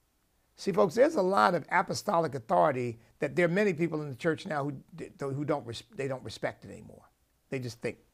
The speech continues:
"I'm doing my own thing. I, God called me." And that's how a lot of people get all messed up.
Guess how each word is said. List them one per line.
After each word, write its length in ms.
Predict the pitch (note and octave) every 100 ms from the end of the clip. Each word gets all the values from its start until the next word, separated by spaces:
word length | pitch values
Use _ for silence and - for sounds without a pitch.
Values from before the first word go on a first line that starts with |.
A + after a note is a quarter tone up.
| _ _ - - _ _ -
"I'm 160 | D#3 D3
doing 160 | C#3
my 120 | B2+
own 200 | C3 C3+
thing. 240 | G#2 G#2 - _ -
I, 300 | C3 C3+ - _ _ _ -
God 400 | D#3+ A3 F3 -
called 320 | A3 F3 C#3
me." 220 | F3+ A2 - - - _ _ _ _ _ - _ _ _ _ _ _ _ _ _ _ -
And 100 | C#3
that's 200 | F#3+ -
how 140 | A#2
a 40 | C3
lot 180 | F#3 F#3+
of 80 |
people 200 | C3+ C3
get 140 | B2+ C#3
all 160 | C3+
messed 300 | C#3+ C#3+ B2
up. 160 | -